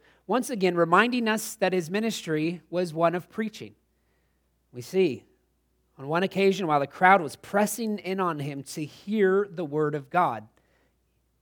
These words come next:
he just finished chapter four saying, "I must preach the good news of the kingdom of God to other towns as well,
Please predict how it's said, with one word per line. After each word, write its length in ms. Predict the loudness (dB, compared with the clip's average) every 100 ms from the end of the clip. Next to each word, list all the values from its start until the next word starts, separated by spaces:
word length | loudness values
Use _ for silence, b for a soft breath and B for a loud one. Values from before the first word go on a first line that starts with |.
| _
he 120 | -10
just 360 | 4 6 6 -2
finished 360 | 0 2 0 2
chapter 320 | 2 2 -2
four 340 | 0 6 6
saying, 360 | 6 0 -2 0
"I 200 | 2 2
must 340 | 2 -2 -6
preach 400 | -4 -2 0 -4
the 100 | -6
good 240 | 4 4 4
news 260 | 0 -2
of 120 | -4 -6
the 80 |
kingdom 280 | -8 -6 -4
of 120 | -4
God 260 | 4 4 4
to 120 | 2
other 160 | -2 -2
towns 420 | -6 -4 -4 -6
as 160 | -12 -4
well, 380 | 0 2 0